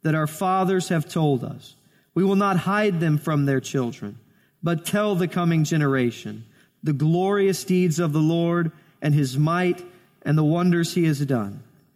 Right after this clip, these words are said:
He established a testimony in Jacob and appointed a law in Israel,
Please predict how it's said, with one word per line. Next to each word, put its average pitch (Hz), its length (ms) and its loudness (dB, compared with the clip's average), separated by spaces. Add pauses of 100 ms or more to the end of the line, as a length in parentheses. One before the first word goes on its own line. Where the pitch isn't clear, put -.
(240)
He 165 160 0
established 196 680 0
a 185 60 0
testimony 170 800 0
in 143 120 2
Jacob 131 540 -2 (360)
and 160 100 0
appointed 190 460 0
a 165 80 2
law 175 400 2
in 156 220 0
Israel, 127 520 -2